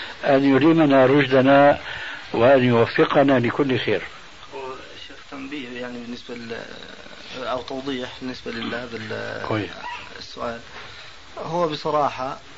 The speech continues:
Speaker 2: في، يوجد في مصر بعض الإخوة الدعاة السلفيين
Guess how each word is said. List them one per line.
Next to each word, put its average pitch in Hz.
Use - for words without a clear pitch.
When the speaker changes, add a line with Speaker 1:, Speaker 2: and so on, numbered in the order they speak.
Speaker 2:
في، 151
يوجد 156
في 143
مصر 139
بعض 135
الإخوة 127
الدعاة 120
السلفيين 123